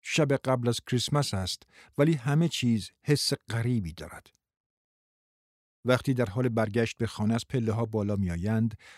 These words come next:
آلف جلوی در ورودی بریتماری مکس کوتاهی می‌کند. السا متوجه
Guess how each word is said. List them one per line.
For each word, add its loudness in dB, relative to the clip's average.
آلف -2
جلوی 4
در 2
ورودی 2
بریتماری -2
مکس -2
کوتاهی -4
می‌کند. -10
السا 2
متوجه 2